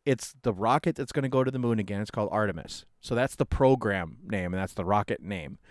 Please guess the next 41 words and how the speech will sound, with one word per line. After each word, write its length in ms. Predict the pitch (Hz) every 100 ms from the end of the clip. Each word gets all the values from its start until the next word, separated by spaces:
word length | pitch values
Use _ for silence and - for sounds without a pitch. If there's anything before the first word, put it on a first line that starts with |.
| - - -
And 120 | 110 117
this 160 | 117
is 120 | 110 -
Artemis 440 | 110 110 110 107 -
One 520 | 98 107 101 71 - - -
is 120 | 101
what 80 | 92
they're 120 | 90
calling 340 | - 92 85
it. 120 | 78 - _ _ _ _ _ _ _ _ -
So 140 | - 123
this 160 | 123
is 100 | 131
the 100 | 110
biggest 460 | 110 143 135 165 -
rocket 340 | 139 139 143
that 100 | 120
nasa's 340 | 123 123 117 113
ever 160 | 107
built. 280 | 104 131 - _ _ _ _ _ _ _ _ - -
And 360 | 131 117 107 101
everyone's 380 | 123 120 117
like, 140 | 104 95
"Oh, 160 | 165 190
well, 100 | 104
didn't 220 | 123 156
they 120 | 170
build, 440 | 143 170 170 156 - _ _ _ _ _ _ _ -
you 80 |
know, 180 | 120 113
they 140 | 104 113
built 240 | 160 139
some 120 | 151
big 140 | 156 143
rockets." 440 | 160 170 87 -
Yes, 480 | 127 135 - - - _ -
but 140 | 104
this 160 | 135 131
is 120 | 117
the 100 | 127
largest 680 | 117 139 135 - - -